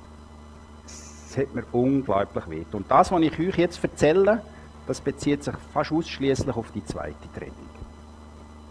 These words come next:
Ähm,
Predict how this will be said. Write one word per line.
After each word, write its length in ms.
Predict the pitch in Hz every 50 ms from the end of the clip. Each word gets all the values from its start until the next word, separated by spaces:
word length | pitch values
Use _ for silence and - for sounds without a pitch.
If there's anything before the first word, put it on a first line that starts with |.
| - - - - - - - - - - - - - - - - - - - - - - - - - - - - - - - - - - - - - - - - - - - - - - - - 110
Ähm, 480 | 113 113 113 113 113 113 107 107 104